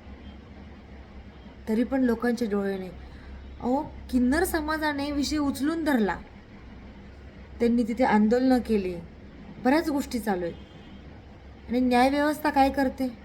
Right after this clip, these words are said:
काय म्हणतो ना आपण, त्यांना प्रूफ पाहिजे असतो. पोरगी मेली,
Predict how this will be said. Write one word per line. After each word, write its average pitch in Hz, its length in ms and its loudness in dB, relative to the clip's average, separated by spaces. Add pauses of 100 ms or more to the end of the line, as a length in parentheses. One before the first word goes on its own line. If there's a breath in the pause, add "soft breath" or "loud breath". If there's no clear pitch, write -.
(2500)
काय 226 120 -2
म्हणतो 226 320 2
ना 220 120 2
आपण, 185 300 -4 (1120)
त्यांना 214 640 4 (520)
प्रूफ 277 320 4
पाहिजे 233 320 6
असतो. - 320 -2 (1080)
पोरगी 226 320 4
मेली, 240 640 6